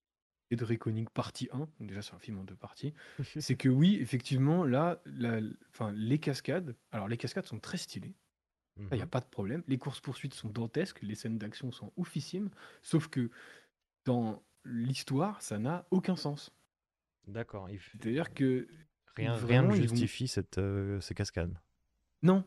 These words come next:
Speaker 1: et c'est absolument incroyable dans le dernier. Il y a deux choses qui me gênent, c'est que rien ne justifie les cascades, et du coup, ça, ça, ça rend certaines actions et certains, certaines décisions des personnages un peu cons,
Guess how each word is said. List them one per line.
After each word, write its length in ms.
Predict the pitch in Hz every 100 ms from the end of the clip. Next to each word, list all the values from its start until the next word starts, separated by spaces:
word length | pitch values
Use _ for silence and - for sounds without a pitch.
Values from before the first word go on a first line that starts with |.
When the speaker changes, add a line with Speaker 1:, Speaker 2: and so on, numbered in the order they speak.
| -
Speaker 1:
et 200 | 127 117
c'est 280 | 101 120 123 _ _
absolument 500 | - - 139 147 147
incroyable 380 | 151 - 170 160
dans 120 | 135
le 60 | 131
dernier. 340 | 120 120 160
Il 60 | 165
y 60 |
a 60 | 127
deux 140 | 127
choses 180 | 160 190
qui 100 | -
me 80 | 127
gênent, 160 | 131 190
c'est 140 | -
que 100 | -
rien 120 | 170
ne 80 | 175
justifie 380 | 143 131 139 139
les 100 | 120
cascades, 440 | 113 - 180 214 - _ _ _ _ _ -
et 40 |
du 80 | 120
coup, 160 | -
ça, 260 | 151 127 107
ça, 180 | - - 107 -
ça 460 | - - - 123
rend 280 | 104 127 139 131
certaines 560 | - 151 - 139 120
actions 380 | 127 123 143 139 135
et 80 |
certains, 1200 | 110 - 131 - - 123 117 117 110 104 101 98 101 _ _ _ - 120
certaines 420 | - 143 - 127
décisions 460 | 120 151 156 143 151
des 120 | 131
personnages 600 | 120 120 123 123 123 120 - _ _ _ _ _ _
un 100 | 143
peu 180 | 170 143
cons, 280 | 131 113 151